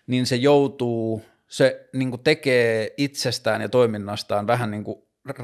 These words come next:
ratta-, renkaattoman ostoskärryn, jota se joutuu työntämään niinku asfaltilla silleen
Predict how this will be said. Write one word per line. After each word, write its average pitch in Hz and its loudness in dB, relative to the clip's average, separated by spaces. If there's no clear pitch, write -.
ratta-, 131 -2
renkaattoman 117 0
ostoskärryn, 101 -2
jota 107 -2
se 120 -4
joutuu 107 -2
työntämään 113 2
niinku 120 -8
asfaltilla 104 0
silleen 107 -4